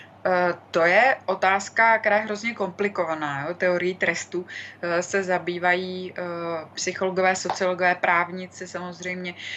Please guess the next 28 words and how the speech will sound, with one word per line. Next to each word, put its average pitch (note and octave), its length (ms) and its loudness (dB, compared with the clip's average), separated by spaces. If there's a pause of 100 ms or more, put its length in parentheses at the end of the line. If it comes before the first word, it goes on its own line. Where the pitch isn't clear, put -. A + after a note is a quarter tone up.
(160)
A - 60 2
je F#3 80 2
to, G#3 100 0 (100)
je G3 60 -2
to G#3+ 120 -4
složité, G3+ 460 0
ale F3+ 260 4
za F3+ 100 2
A G3 220 4
to G#3 120 -6
vychází G3+ 460 -2
z G3+ 60 -14
toho, F#3+ 240 -2
co G3 240 -2
odráží F#3 580 2
vlastně, G3 540 -4 (440)
eh, E3+ 60 2 (440)
společnost, E3+ 960 0 (380)
která F3+ 220 4
velmi F3+ 300 -2
často F#3 320 -10
bagatelizuje F3+ 680 -2
takové F3 380 0
trestné F3+ 460 -2
činy. F#3 460 -4 (640)
Eh, - 40 2 (720)
zároveň, G3+ 1160 4 (400)
eh, F#3 220 -2